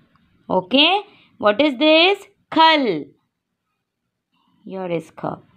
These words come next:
So, completed this exercise. Once again, let's repeat this letter. Kh. Kh, khataro.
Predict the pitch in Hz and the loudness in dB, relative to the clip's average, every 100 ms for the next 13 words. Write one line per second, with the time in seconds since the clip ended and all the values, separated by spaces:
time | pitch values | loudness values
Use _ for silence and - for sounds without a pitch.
0 | _ _ _ _ _ _ _ _ _ _ | _ _ _ _ _ _ _ _ _ _
1 | _ _ _ - 226 262 349 269 233 233 | _ _ _ -2 2 2 4 0 0 -4
2 | 247 302 240 294 302 285 294 285 294 294 | -2 -2 -2 0 0 2 2 4 6 6
3 | 320 370 - _ _ _ _ _ _ _ | 4 -2 -10 _ _ _ _ _ _ _
4 | _ _ _ _ _ _ _ 196 240 320 | _ _ _ _ _ _ _ 0 2 2
5 | 349 220 226 226 247 330 415 220 277 294 | 0 -2 -2 0 2 0 -4 -4 -4 -2
6 | 269 226 214 214 190 302 320 370 359 311 | 0 0 0 -2 0 0 2 2 2 2
7 | 175 - _ _ _ - 330 302 175 - | 2 0 _ _ _ -4 0 2 0 -6
8 | _ _ _ - - 226 226 277 349 - | _ _ _ -8 0 4 6 6 4 0
9 | 233 - 202 196 196 214 226 262 311 403 | -2 0 2 4 2 0 2 4 4 2